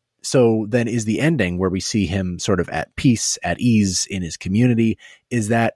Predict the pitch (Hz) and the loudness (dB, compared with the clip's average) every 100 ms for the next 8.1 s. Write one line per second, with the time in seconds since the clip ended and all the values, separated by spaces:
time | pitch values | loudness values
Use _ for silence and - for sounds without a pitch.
0 | - 98 101 104 101 107 92 - 113 113 | -6 -2 0 -2 -2 -6 -6 -2 0 0
1 | 107 92 - 104 98 - 92 104 98 98 | -2 -6 -6 -6 -4 -2 -2 -2 -4 -4
2 | 87 - - - 90 127 139 - - 160 | -6 -12 -12 -2 0 0 -4 -12 -2 0
3 | 160 170 143 98 90 101 78 92 101 - | 2 2 2 2 2 -2 -2 -2 -2 -2
4 | 110 120 110 107 104 98 110 110 - 87 | -2 -2 0 0 2 2 0 -2 -4 -2
5 | 98 - _ _ 92 92 - 90 - 95 | -2 -4 _ _ -2 -2 -2 -6 -6 -6
6 | 85 92 98 - 98 92 82 104 147 - | -2 -2 -2 -2 -2 -2 -2 0 0 -2
7 | - 98 95 - - - - 104 92 87 | -8 -6 -6 -10 -18 -20 -16 -4 -2 -2